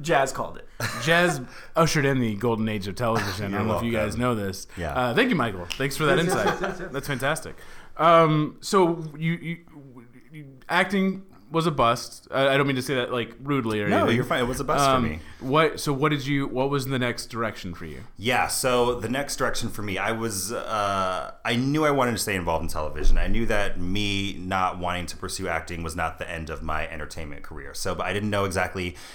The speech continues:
Speaker 3: how I would, um, fit in. Um, so I, I started writing. I wrote some spec scripts. I went on some interviews to be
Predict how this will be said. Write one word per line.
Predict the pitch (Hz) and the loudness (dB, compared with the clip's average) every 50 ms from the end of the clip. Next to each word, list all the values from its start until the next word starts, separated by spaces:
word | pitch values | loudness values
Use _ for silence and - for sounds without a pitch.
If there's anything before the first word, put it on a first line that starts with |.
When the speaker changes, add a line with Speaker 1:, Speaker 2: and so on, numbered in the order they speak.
| - - - | -18 -18 -10
Speaker 3:
how | - - 98 90 90 90 - | -4 0 2 2 2 2 0
I | - 90 85 85 | 0 -2 -4 -4
would, | 85 82 87 85 85 82 82 80 80 87 64 - - | -4 -4 -4 -4 -2 -2 -4 -4 -6 -8 -10 -8 -8
um, | 85 87 82 80 82 78 | -6 -6 -6 -6 -8 -10
fit | - - 92 90 | -10 -8 -8 -6
in. | 95 85 76 69 71 - - - - - - - - | -6 -6 -8 -10 -14 -18 -20 -20 -20 -20 -14 -10 -4
Um, | - 92 92 92 90 90 82 | 0 2 4 4 4 4 2
so | - - - 104 92 95 92 | 0 0 0 0 0 0 0
I, | 90 87 87 87 90 87 87 85 85 87 85 - - - - - - | 0 0 0 0 0 -2 -2 -4 -4 -6 -6 -8 -10 -12 -16 -16 -12
I | 85 80 | -10 -8
started | - - 90 85 78 | -6 -4 -4 -6 -4
writing. | 78 76 71 82 87 101 113 117 90 | -4 -4 -2 -2 -2 -2 -2 -4 -4
I | 76 | -4
wrote | 76 82 85 - | -6 -6 -8 -8
some | - 80 73 | -10 -12 -12
spec | - - 87 90 - - | -10 -8 -8 -8 -8 -8
scripts. | - - 113 120 127 - - | -8 -6 -4 -6 -4 -6 -6
I | 87 | -8
went | 78 80 80 78 | -6 -6 -6 -6
on | 78 | -6
some | - - 80 78 78 | -8 -8 -8 -8 -8
interviews | 80 82 82 85 90 90 82 - - | -8 -8 -8 -8 -8 -8 -8 -8 -10
to | 87 | -10
be | 78 85 82 80 80 80 | -8 -8 -8 -6 -6 -8